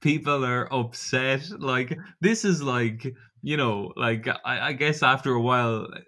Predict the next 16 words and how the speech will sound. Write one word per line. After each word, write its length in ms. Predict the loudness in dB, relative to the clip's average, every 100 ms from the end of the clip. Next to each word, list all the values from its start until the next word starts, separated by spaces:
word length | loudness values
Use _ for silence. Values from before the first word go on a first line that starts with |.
| -4
historical 640 | 0 2 2 2 2 0
stories 400 | 2 2 2 0
become 380 | 0 0 0 2
like, 240 | 2 0 -4
"And 160 | -2 0
then 140 | 2
all 180 | 4 4
the 80 | 2
bad 640 | -2 4 6 8 6 4
men 540 | 2 2 2 0 0 2
came, 400 | 2 2 0 2
and 100 | 6
I 160 | 6 6
was 280 | 4 2 -2
so 340 | 4 6 6
nice." 1080 | 4 4 6 6 6 4 2 0 -2 -6